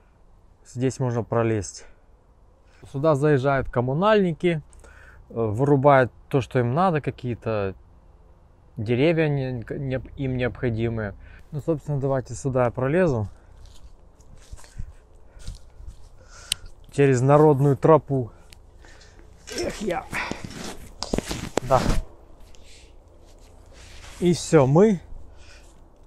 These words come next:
с вами находимся на закрытой, загороженной территории. Так, так. А вот там, вот там, вдали, я как-то увидел,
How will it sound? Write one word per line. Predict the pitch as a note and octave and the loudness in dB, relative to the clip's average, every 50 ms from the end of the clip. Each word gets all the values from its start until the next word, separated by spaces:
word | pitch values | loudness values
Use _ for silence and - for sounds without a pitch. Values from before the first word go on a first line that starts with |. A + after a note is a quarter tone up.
| - - - - - - - - - - - - - - - | -20 -20 -20 -20 -20 -20 -20 -20 -20 -20 -20 -20 -20 -20 -20
с | - - - | -14 -6 2
вами | C3+ D3+ D#3+ D#3+ D#3 | 4 6 6 6 6
находимся | C#3 C3+ A#2 - - F#3 G#3+ F#3+ G#3 G3 F#3 D3+ - D3+ | 2 0 -2 0 4 4 4 6 4 4 2 2 0 0
на | C#3+ C#3 C#3 B2 | 2 2 2 2
закрытой, | A#2 C3 - - D#3 F3 G#3+ - - E3+ C#3+ | 0 0 0 4 6 6 6 8 6 4 4
загороженной | B2 C3 B2+ A2 B2+ A#2+ B2 C#3+ E3+ F#3 E3+ F3 E3+ D#3+ D#3+ | 4 4 2 2 2 2 4 4 4 4 2 2 0 0 0
территории. | C#3+ - - D#3 D#3 D#3 C#3+ - A#2+ A2 G#2+ G#2 G2 G2 G2 F#2 F#2 - - - - - - - - - - - - - - - - - - - - - - - - - - - - - - - - - - - - - - - - - - - - - - - - - - - - - - - - - - - - - - - - - - - - - - - - - - - - - - - - - | -2 -2 0 0 2 0 0 0 0 0 2 2 0 0 -2 -4 -6 -10 -16 -20 -20 -20 -20 -20 -20 -20 -20 -20 -20 -20 -20 -20 -20 -20 -20 -20 -20 -20 -20 -20 -20 -20 -20 -20 -20 -20 -20 -20 -20 -20 -20 -20 -20 -20 -20 -20 -20 -20 -20 -20 -20 -20 -20 -20 -20 -20 -20 -20 -20 -20 -20 -20 -20 -20 -20 -20 -20 -20 -20 -20 -20 -20 -20 -20 -20 -20 -20 -20 -20 -20 -20 -20 -20 -20 -20 -20 -12 -6
Так, | - B2 D#3 F3+ - - - - | -2 0 0 0 0 -4 -8 -4
так. | B2 A#2 A#2 A2+ G#2+ - - - - - - - - - - - - | -2 -2 -2 -2 -4 -8 -14 -20 -20 -20 -20 -20 -20 -20 -20 -14 -6
А | - C3 C3+ | -2 -2 0
вот | C#3+ C#3 - - | 0 -2 0 2
там, | G3+ G#3+ A3+ A3 G3+ - - - - - - - - - - | 2 4 4 2 -2 -6 -10 -16 -20 -20 -20 -20 -20 -16 -10
вот | A2+ A2 A2 - | -8 -8 -6 -2
там, | - C#3 B2+ A2 A2 - - | 0 0 0 0 -2 -6 -10
вдали, | A#2+ A#2 A#2 A#2 D3+ D#3+ D#3 D3 C3+ | -10 -8 -2 0 2 2 4 4 4
я | B2+ C#3 D3+ | 4 2 2
как-то | C#3+ - F3+ C#3+ - F3 E3 | 4 2 2 4 6 6 6
увидел, | D#3 D3+ D#3 F#3 F3 D#3 E3 D#3+ D3 - | 6 6 4 4 6 6 6 6 4 2